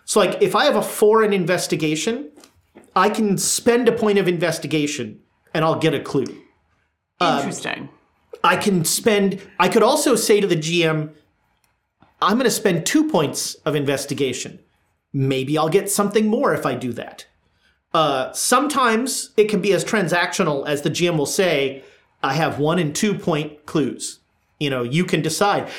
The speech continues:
Speaker 1: And so there becomes, like, a resource management
Speaker 2: Hmm.
Speaker 1: aspect to it, which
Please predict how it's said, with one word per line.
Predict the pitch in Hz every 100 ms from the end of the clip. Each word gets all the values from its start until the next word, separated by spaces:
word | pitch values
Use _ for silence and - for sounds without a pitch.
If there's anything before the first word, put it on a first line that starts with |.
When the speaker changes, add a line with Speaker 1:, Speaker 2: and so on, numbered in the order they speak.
| -
Speaker 1:
And | 208
so | 208 240
there | 220
becomes, | 220 220 294 262
like, | 240
a | 202
resource | 147 190 220 - 214 208 160
management | 151 147 156 202 190 233 262
Speaker 2:
Hmm. | 240
Speaker 1:
aspect | 202 226 - 262 262 -
to | 285
it, | 302 - - - - - -
which | 190 220 220 - - -